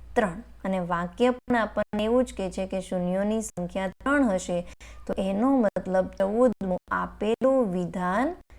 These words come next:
કેવું છે? ખરું. ડન? પંદરમામાં જોઈએ, કીધું છે દ્વિચલ સુરેખ સમીકરણ માટે એ વનના છેદમાં એ ટુ is not equals to બી વનના છેદમાં બી ટુ થાય તો સુરેખ સમીકરણ યુગ્મ સુસંગત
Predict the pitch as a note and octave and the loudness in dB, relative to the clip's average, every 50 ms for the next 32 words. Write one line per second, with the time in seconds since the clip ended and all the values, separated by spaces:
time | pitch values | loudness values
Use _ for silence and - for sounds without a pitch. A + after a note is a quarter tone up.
0 | - - - - G#3+ A#3 B3 C4 - C4 A#3+ A#3+ C4 F4 G4+ - - - - _ | -20 -14 -4 0 2 4 4 4 2 2 2 4 2 2 0 -6 -14 -20 -20 _
1 | - - - - G3+ F3+ - F#3 F#3+ - - - - - - - - - - - | -18 -18 -6 -2 -2 -2 -2 -4 -10 -16 -18 -20 -20 -20 -20 -20 -20 -20 -20 -20
2 | - - - - - - - - - A#3+ C#4 E4+ G#4 G#4 - - - - - - | -20 -20 -20 -20 -20 -20 -20 -2 2 2 2 2 0 -4 -10 -16 -20 -20 -20 -20
3 | - - - - - - - - - - A3+ B3 B3+ C4+ D4 D4+ D4+ D4+ D4 D4 | -18 -18 -18 -18 -20 -20 -20 -20 2 4 6 8 12 12 12 12 12 10 8 8
4 | D4 D4 C#4+ A#3+ A#3 A#3+ - A#3+ A#3+ A#3+ B3 A#3 A3 G3 A3+ A#3+ A#3+ - C4 B3 | 8 6 6 6 6 4 6 6 4 4 4 0 0 2 2 0 4 4 4 4
5 | G#3 G#3+ G#3+ G#3+ G3+ - A#3+ B3 B3+ B3 - A#3 A3 A3+ A3+ A3 - - A3 G#3+ | 4 4 0 0 6 8 8 8 8 6 0 0 2 2 2 2 0 0 0 2
6 | G#3 G#3+ - G#3+ G#3 G#3+ G#3+ G#3+ G#3+ - - G#3 F#3+ F#3 F#3 F3+ G#3 A3 A#3 - | 2 0 0 2 2 4 4 4 0 0 0 0 0 0 0 0 0 0 0 0
7 | - F#3+ F#3 F#3 F#3 G#3 - A3+ A#3 B3 B3 - B3 A#3+ B3 A#3 G3+ G3 G3+ G#3 | 0 0 0 2 2 2 2 4 2 2 2 2 0 0 0 -2 -2 -2 0 0
8 | G#3+ G#3+ G3+ G3 F#3+ F#3 - G#3 G#3+ A3 G#3 G3 G3 F3 F3+ F#3+ F#3+ G#3 B3+ C#4+ | 2 2 2 0 -2 -4 -2 -2 0 0 0 -2 -2 -2 0 0 2 4 4 4
9 | C#4+ D4+ D4 C#4+ - C#4+ C4+ C4 B3+ - - B3+ A#3 A3+ G#3+ G#3+ G#3+ G#3+ G#3 G#3 | 2 0 -2 2 6 6 6 6 6 4 4 4 4 4 2 2 2 2 2 2
10 | G#3+ G#3+ G#3 - G3+ F#3+ F#3+ G3 G3 G3 F#3+ F3+ F#3 F3+ F3+ F#3 F#3+ F3+ - - | 2 0 0 0 -4 -4 -2 0 0 0 0 0 -2 -2 -4 -6 -6 -6 -8 -4
11 | - A3 A3+ A3 F#3+ F3+ F3+ G3+ - - F#3 - - G3 F#3+ G#3 A3+ B3 A#3+ B3 | 0 4 4 4 4 2 0 -2 -4 -6 -8 -6 -6 -4 -2 2 2 0 0 0
12 | - G#3+ G3 G3 G3 G3+ F#3+ G3 F#3+ G3 G3 F#3+ F#3 F#3 F3+ F3 F3+ - G3 F#3+ | -4 -2 -2 -2 -2 0 -2 0 0 0 -2 -2 -2 -4 -4 -4 -6 -4 -4 -4
13 | G3 F#3+ - B3+ C4 C4 - B3+ B3 - G3 F3+ F3 E3 F3 E3+ | -4 -2 0 0 0 0 -2 -6 -6 -4 -4 -4 -2 0 0 -2